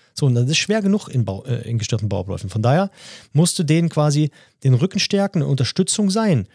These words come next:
damit sie sich einfach auf das Wesentliche wieder konzentrieren können. Ja? So, wenn du das alles hinkriegst, und dafür braucht's halt mindestens ein Jahr, sind wir mal ehrlich, ne? Dann wirst du merken, dass einfach der Druck rausgeht. Ne? Mit viel weniger Druck, du kriegst, du, du kriegst sogar viel bessere Marge hin, obwohl du vielleicht ein, zwei Leute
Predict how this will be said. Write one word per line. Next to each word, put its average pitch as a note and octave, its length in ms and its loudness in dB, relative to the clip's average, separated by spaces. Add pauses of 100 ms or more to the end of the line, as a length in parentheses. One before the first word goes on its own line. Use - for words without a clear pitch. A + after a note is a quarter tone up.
(380)
damit D#3 220 2
sie D#3 60 -2
sich D3 200 -2
einfach E3 140 -2
auf D3 60 -4
das B2+ 200 0
Wesentliche E3+ 600 0
wieder D#3 180 0
konzentrieren C#3+ 500 -2
können. - 220 -16 (580)
Ja? D3 160 -2 (440)
So, C#3 120 2
wenn C3+ 100 6
du C3+ 60 2
das B3 220 -2
alles A3 240 -2
hinkriegst, - 680 -2 (240)
und C3 100 0
dafür E3 140 2
braucht's - 320 -4
halt A#2+ 140 -4
mindestens G#2 420 -2
ein - 20 -4
Jahr, F#2+ 180 -2
sind G2+ 120 2
wir D#3+ 80 4
mal C3+ 80 0
ehrlich, - 440 -4 (140)
ne? E3+ 160 -2 (240)
Dann C#3+ 100 -2
wirst F#3+ 160 0
du D3 40 4
merken, C#3+ 340 2
dass D#3+ 160 0
einfach E3+ 320 -2 (380)
der B2 80 6
Druck - 440 -4
rausgeht. - 520 -8 (340)
Ne? F#3+ 140 2 (440)
Mit B2+ 120 4
viel G3+ 200 0
weniger E3+ 220 2
Druck, D#3 260 -2
du - 80 -6
kriegst, - 260 -2
du, D3 40 -10
du A#2+ 480 -6
kriegst D3 220 -4
sogar G#2+ 200 -4
viel - 180 -2
bessere E3 260 -2
Marge C#3 300 2
hin, A3 100 0
obwohl D#3 200 -2
du D#3+ 60 0
vielleicht B2 280 -4
ein, D#3 100 0
zwei D3 120 -4
Leute C#3 300 0